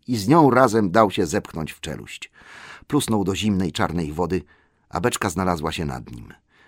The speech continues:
Wynurzył się, parskając i czepiając się klepek jak szczur,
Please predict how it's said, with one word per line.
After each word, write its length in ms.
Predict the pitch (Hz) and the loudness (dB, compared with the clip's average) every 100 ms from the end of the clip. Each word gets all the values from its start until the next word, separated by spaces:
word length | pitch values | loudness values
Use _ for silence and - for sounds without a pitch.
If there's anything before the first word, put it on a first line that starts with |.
| _ _ - | _ _ -14
Wynurzył 580 | - 120 120 117 123 | 0 2 4 2 0
się, 220 | 120 127 139 | 0 -2 0
parskając 800 | - 107 95 - - 104 104 104 | 0 0 0 -4 0 0 0 -2
i 60 | 101 | -4
czepiając 520 | 117 113 110 110 95 | -2 2 4 2 0
się 120 | 113 | -2
klepek 440 | - 107 110 107 101 | 0 0 0 0 -2
jak 180 | 90 | -4
szczur, 400 | - - 117 113 | -6 -4 -2 -2